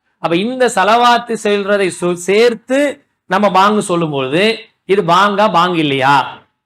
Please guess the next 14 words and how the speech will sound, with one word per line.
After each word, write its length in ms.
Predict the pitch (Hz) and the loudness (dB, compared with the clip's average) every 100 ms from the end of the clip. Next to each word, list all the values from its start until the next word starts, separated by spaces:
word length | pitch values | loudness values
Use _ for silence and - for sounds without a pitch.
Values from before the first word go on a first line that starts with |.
| _ | _
இதுக்கு 200 | 214 240 | -4 -2
பதில் 300 | 175 202 220 | -2 -2 -2
சொல்லலாமா, 380 | 202 175 160 196 190 | -2 0 0 0 0
வேணாமா 520 | 160 165 151 139 156 139 - - | 0 0 0 2 0 0 -4 -4
அப்படின்னு 400 | 151 151 185 220 | -4 -2 -2 -2
அறிஞர்களுக்கிடையே 920 | 151 233 262 240 196 175 143 131 139 165 175 - _ | 0 0 0 0 -2 -4 -4 -2 0 0 -2 -8 _
பல 180 | - 196 220 180 | -2 2 2 2
கருத்து 320 | 202 285 277 | 0 0 0
வேறுபாடுகள் 500 | 220 185 170 165 196 | 0 0 0 0 -2
இருக்கு 200 | 139 - - _ _ _ - | -4 -8 -18 _ _ _ -6
இந்த 140 | 165 | -2
விஷயத்துல. 420 | 151 143 147 127 120 - | -2 -2 -4 -6 -14 -6
எப்படி 220 | 208 220 | -6 -4
சொல்றாங்க? 440 | 208 185 175 170 | -4 -2 0 0